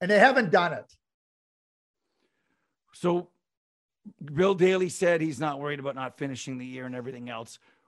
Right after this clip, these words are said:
Speaker 2: With the U S option, basically, that will be our three hundred fifty person bubble if it has to be. If, if it, it'll, it'll hurt revenues,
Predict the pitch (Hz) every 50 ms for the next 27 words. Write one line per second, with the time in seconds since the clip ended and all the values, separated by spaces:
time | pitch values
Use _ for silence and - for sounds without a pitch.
0 | _ - 151 214 214 214 196 196 190 190 196 208 254 254 240 226 175 - 196 196
1 | 214 240 - - - 175 156 120 208 233 254 233 - - 202 - 185 196 196 190
2 | 180 165 - - _ _ - 180 220 - 254 214 208 180 208 202 196 185 - 165
3 | 196 202 185 190 185 175 156 131 190 196 196 - - 175 165 160 156 151 - _
4 | _ _ _ _ _ _ _ - - 170 175 170 - 156 131 110 156 170 170 156
5 | 139 127 131 127 131 147 160 151 - - 143 120 113 123 143 165 - - - -
6 | - 190 214 185 - - - 180 180 180 160 - - _ _ - 165 160 156 147
7 | - - 139 196 254 240 202 214 240 269 277 285 269 262 285 320 330 285 - -